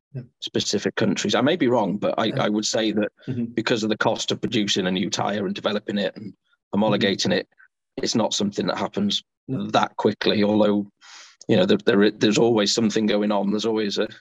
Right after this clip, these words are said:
Speaker 2: an A or B or a C or something coming on. That,
Speaker 1: <laughs>
Speaker 2: you know, it's
Speaker 1: Yeah.
Speaker 2: like,
Speaker 1: Uh-huh.
Speaker 2: "So what's the, what, how's this one a bit different?" And,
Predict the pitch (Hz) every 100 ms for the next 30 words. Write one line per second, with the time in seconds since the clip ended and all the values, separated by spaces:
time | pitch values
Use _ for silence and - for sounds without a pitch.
0 | _ _ - - - 107 104 104 95 104
1 | 101 98 104 - 104 107 104 101 - 117
2 | - - - 107 107 107 98 - 110 120
3 | - 117 104 - 117 113 - - 135 127
4 | 120 - 139 - 139 131 - 120 139 131
5 | - 110 104 - 101 - 107 104 104